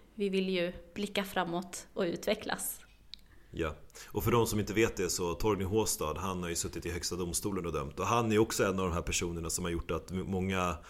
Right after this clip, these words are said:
Speaker 2: många rättsfall där Högsta domstolen har varit inne och, och lämnat en dom har ju varit ganska obegripliga eller åtminstone väldigt långa, eftersom han oftast brukar vara,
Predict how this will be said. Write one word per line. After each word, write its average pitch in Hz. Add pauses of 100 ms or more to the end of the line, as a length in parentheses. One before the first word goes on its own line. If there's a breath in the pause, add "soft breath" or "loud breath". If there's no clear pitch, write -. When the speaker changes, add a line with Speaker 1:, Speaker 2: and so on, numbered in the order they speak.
(360 loud breath)
Speaker 2:
många 104
rättsfall 95
där 90
Högsta 92
domstolen 98
har 87
varit 82
inne 85
och, 82
och 90
lämnat 82
en 87
dom 92
har -
ju 92
varit 82
ganska 87
obegripliga 87
eller 85
åtminstone 101
väldigt 90
långa, 98
eftersom 82
han 107
oftast 87
brukar 85
vara, 80